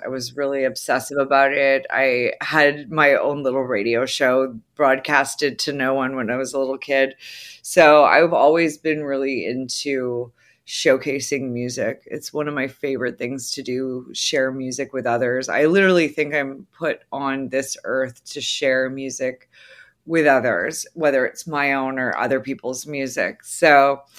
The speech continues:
I was also into playing instruments. I played the piano, um, and I danced, um, like, in dance class, and, and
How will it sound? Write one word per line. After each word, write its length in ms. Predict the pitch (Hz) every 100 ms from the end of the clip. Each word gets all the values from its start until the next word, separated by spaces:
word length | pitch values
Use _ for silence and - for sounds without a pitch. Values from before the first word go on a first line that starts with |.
| - - -
I 140 | 175 190
was 140 | 190
also 760 | 180 175 180 165 151 147 143 -
into 720 | 135 151 143 - 143 139 127 -
playing 240 | 151 135
instruments. 920 | 127 123 135 127 120 - - - - _ _ -
I 80 | 120
played 280 | - 139 123
the 60 |
piano, 720 | 113 - 123 117 117 117 123 - _ - _ _ -
um, 800 | 135 131 127 127 120 120 120 120 _ -
and 640 | 135 127 123 117 110 110 - -
I 80 | 120 120 92 135
danced, 680 | 131 139 131 120 - - - _ -
um, 680 | 135 127 120 120 120 123 - _ _ _ _
like, 320 | 101 90 - _ -
in 220 | 135 131
dance 280 | 127 127 127
class, 540 | - 143 110 127 120
and, 380 | 135 120 117 113
and 380 | - 131 127 113